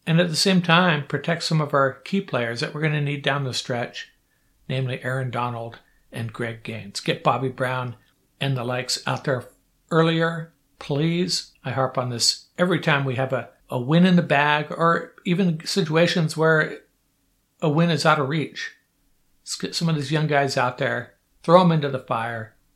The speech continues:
see what they're made of. Couple of criticisms of the broadcast. Hey, was I the only one that missed that one play, the third down conversion, where Trevor Lawrence ran for a first down? I don't think so. I think we all did.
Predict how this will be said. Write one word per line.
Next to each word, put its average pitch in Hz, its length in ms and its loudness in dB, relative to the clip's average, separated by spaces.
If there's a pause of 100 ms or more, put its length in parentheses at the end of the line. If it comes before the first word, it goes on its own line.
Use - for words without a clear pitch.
(240)
see - 200 -6
what 120 140 -6
they're 113 120 -6
made 110 240 -10
of. - 300 -20 (920)
Couple 202 240 2
of - 100 0
criticisms 156 640 2
of 139 60 -6
the 131 80 -2
broadcast. 139 720 0 (140)
Hey, 185 360 0 (580)
was 151 120 -2
I 196 100 8
the 196 100 4
only 196 220 6
one 196 180 4
that 170 140 -2
missed 175 340 2
that 165 300 0
one 160 220 2
play, 165 320 4
the 170 120 -6
third 156 280 -2
down 156 200 2
conversion, 147 720 -2 (380)
where 135 200 -4
Trevor 151 300 4
Lawrence 151 380 0
ran 139 180 -2
for 151 160 0
a 139 60 0
first 143 320 -4
down? 147 340 -2 (1120)
I 143 80 0
don't 160 140 0
think 160 160 -2
so. 143 140 2
I 123 40 0
think 160 240 -4
we 165 100 -2
all 143 200 2
did. 123 320 -6